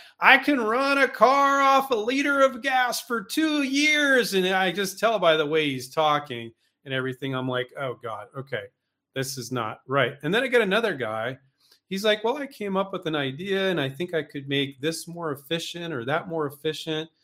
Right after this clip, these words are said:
with producing energy or running this or that." And I'm like, "What's your background?" And he's like, "Well, I'm an engineer." And I'm like, "Okay, great." Or he might be like, "I'm not an engineer,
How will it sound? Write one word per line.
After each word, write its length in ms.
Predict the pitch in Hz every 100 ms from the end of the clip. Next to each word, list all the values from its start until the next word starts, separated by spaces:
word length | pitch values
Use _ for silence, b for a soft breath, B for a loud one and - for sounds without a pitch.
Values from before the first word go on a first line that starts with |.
| _ _ _ _
with 300 | 131 131 -
producing 440 | 135 156 156 143
energy 460 | 143 147 135 139 147
or 120 | 127
running 360 | 110 139 147 131
this 240 | 139 139 127
or 40 |
that." 440 | 131 147 147 143 139
And 180 | 127
I'm 140 | 123 127
like, 180 | 123 -
"What's 260 | 226 233 -
your 100 | 208
background?" 680 | 240 240 - 156 147 135 123
And 80 |
he's 240 | 135 156 147
like, 260 | 147 143 b b b _
"Well, 260 | 196 247 226
I'm 120 | 208
an 100 | 214
engineer." 720 | 220 180 185 220 214 143 120
And 160 | 117 131
I'm 120 | 143
like, 280 | 151 151 226
"Okay, 400 | 269 185 185 190
great." 300 | 226 175 b b -
Or 100 | 220
he 60 |
might 200 | 262 277
be 80 | 277
like, 220 | 247 226 -
"I'm 140 | 208
not 240 | 240 302 277
an 100 | 185
engineer, 760 | 147 135 131 131 135 147 -